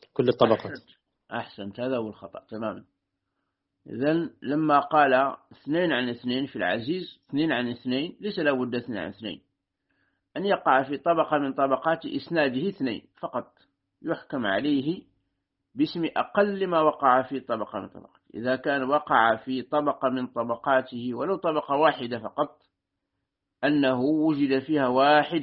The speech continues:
Speaker 2: فقط، ولو في بقية الطبقات ممكن رواه عشرين، عن ثلاثة، عن أربعين، فيحكم عليه لما كان في طبقة من طبقات الإسناد واحد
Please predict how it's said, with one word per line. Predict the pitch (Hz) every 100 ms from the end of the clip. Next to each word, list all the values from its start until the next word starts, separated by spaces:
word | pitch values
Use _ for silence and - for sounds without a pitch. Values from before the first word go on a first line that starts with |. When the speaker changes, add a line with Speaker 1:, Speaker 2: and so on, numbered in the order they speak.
| 123
Speaker 2:
فقط، | - 101 - -
ولو | 113 165 208
في | 196 196
بقية | 175 180 175
الطبقات | - 160 156 165 175 175
ممكن | 170 185
رواه | 160 160 160 147
عشرين، | 131 - 180 156 - _ _ _ _ _ _ _ _ _ _
عن | 120 147
ثلاثة، | 156 165 160 127 - _ _ _ _ _ _ 123
عن | 165
أربعين، | 175 170 170 170 185 107 - _ _ _ _ _ _ _ _ _ _ _ _ _
فيحكم | 220 185 - 156 135
عليه | 107 143 147 147
لما | 147 139
كان | 135 147 139
في | 127
طبقة | 127 131 127 131
من | 127
طبقات | 123 120 117 - 120 -
الإسناد | 104 - 110 101
واحد | 110 113 185